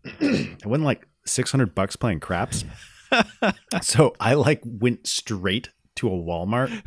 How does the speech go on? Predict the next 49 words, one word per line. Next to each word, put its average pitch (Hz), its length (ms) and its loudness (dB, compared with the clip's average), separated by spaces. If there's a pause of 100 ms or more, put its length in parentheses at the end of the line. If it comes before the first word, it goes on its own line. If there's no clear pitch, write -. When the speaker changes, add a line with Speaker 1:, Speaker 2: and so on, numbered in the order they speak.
(360)
Speaker 1:
and 101 140 0
bought 104 180 4
an 98 80 -2
Speaker 2:
<laughs> - 40 -18
Speaker 1:
Xbox 131 760 2
Elite, 110 460 -2
which 127 160 -2
had 95 80 -8
just 107 220 -2
come 113 140 2
out. 113 280 2 (520)
Speaker 2:
That 165 120 4 (120)
is 135 160 -2 (120)
brilliant. 123 600 0 (320)
Speaker 1:
In, 170 320 6
yeah, 101 200 8
in 127 100 4
Speaker 2:
<laughs> - 0 -
Speaker 1:
Nevada, 117 380 6
'cause 107 100 -4
I'm 110 100 4
like, 98 160 2
"There's, 120 180 -2
like, 127 160 -4
less 131 180 -2
tax 120 380 0
here 131 200 4
or 123 60 2
something." 123 460 2
I, 92 300 0
I - 20 4
was 101 240 0 (240)
pretty 82 180 -8
stupid, - 400 -10
but, 90 160 -4
um, 87 300 -4
Speaker 2:
No, 127 380 6
no, 131 360 4
that's 113 260 -2
good. 190 340 2
That's 127 200 -2
genius. 170 400 -4
I 131 80 0
would 175 120 4
have 165 100 -4
done 170 160 4
the 160 100 0
same 165 300 -2
thing, 147 320 -2